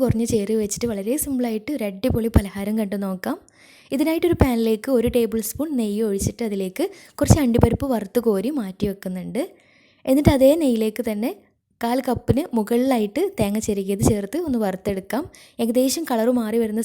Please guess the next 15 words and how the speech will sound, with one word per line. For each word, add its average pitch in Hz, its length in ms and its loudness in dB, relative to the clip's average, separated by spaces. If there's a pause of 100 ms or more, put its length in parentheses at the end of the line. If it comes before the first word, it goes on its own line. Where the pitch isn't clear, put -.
സമയത്ത് 196 340 -2
അതിലേക്ക് 190 380 -4 (500)
അര 247 180 6 (100)
ടേബിൾ 240 300 4
സ്പൂൺ 359 180 -2 (100)
പഞ്ചസാര 208 480 -4
ചേർത്ത് 214 400 -2
നന്നായിട്ട് 226 460 0
മിക്സ് 196 240 -2
ആക്കിയിട്ട് 202 340 -6 (480)
തേങ്ങയ്ക്ക് 294 320 2
ഏകദേശം 277 360 0
ഒന്ന് 277 140 0
മൊരിഞ്ഞ് 220 300 0
വന്നാൽ 202 260 -4